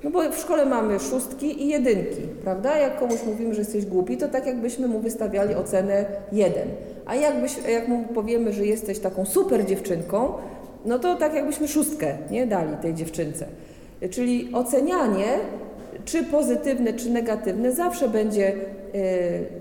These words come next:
zawsze będzie barierą komunikacyjną, bo to jest też przyklejanie właśnie łatki, przyklejanie etykietki.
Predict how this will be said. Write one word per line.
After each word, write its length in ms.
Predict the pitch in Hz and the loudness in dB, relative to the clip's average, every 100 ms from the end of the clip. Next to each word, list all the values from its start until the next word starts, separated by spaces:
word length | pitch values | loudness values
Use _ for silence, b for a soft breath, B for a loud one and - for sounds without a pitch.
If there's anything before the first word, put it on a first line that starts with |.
| - - - - - - | -14 -18 -20 -20 -20 -10
zawsze 420 | 196 277 311 277 | 0 2 2 2
będzie 300 | 220 254 240 | 4 4 4
barierą 440 | 208 208 247 247 208 | 2 4 4 4 2
komunikacyjną, 880 | 208 208 196 - 196 196 175 220 247 | 0 0 0 -2 -2 -2 -2 0 0
bo 100 | 277 | 0
to 240 | 277 240 | 2 2
jest 300 | 180 196 320 - - | 4 2 -2 -4 -2
też 180 | 339 - | -2 -2
przyklejanie 760 | - 330 302 262 214 208 226 285 208 | -4 -2 0 2 4 2 2 0 0
właśnie 360 | 202 202 208 320 | 0 0 0 0
łatki, 460 | 330 269 - 175 | 0 0 -2 -8
przyklejanie 640 | - 233 254 226 208 220 226 | -8 -6 0 2 2 0 0
etykietki. 720 | 247 285 339 254 - - | -4 -2 0 0 -2 -8